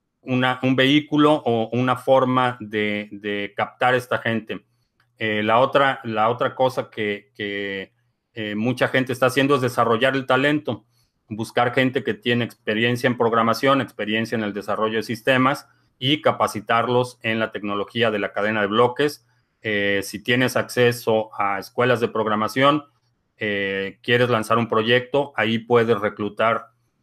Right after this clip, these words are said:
gente que tiene la aptitud, ah, técnica y lo único que tienes que hacer es complementar ese conocimiento,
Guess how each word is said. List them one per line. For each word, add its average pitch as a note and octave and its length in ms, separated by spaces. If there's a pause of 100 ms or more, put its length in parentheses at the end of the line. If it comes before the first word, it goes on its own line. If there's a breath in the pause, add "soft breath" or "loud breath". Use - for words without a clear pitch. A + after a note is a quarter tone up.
(200)
gente A#2 400
que A2 80
tiene A#2 340
la G#2 100
aptitud, B2 540
ah, G#2+ 340
técnica C3+ 680
y A#2+ 100
lo G#2 140
único A#2 340
que A2 100
tienes A2+ 240
que A2 100
hacer A2 260
es A2 240 (260 soft breath)
complementar G#2+ 640
ese A2 220
conocimiento, G#2+ 800